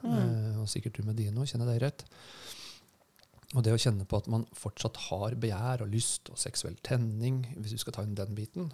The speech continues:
Speaker 2: eh, når det er femti, seksti, sytti, åtti,
Speaker 1: Mm.
Speaker 2: nitti,
Speaker 1: Mm.
Speaker 2: eh, er helt normalt.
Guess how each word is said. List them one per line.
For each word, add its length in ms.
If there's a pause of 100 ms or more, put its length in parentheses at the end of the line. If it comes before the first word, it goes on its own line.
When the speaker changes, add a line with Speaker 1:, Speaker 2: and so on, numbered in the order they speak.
(160)
Speaker 2:
eh, 920
når 140
det 100
er 140
femti, 460
seksti, 440
sytti, 460 (180)
åtti, 480 (340)
Speaker 1:
Mm. 120
Speaker 2:
nitti, 520 (160)
Speaker 1:
Mm. 220 (380)
Speaker 2:
eh, 180
er 60
helt 200
normalt. 460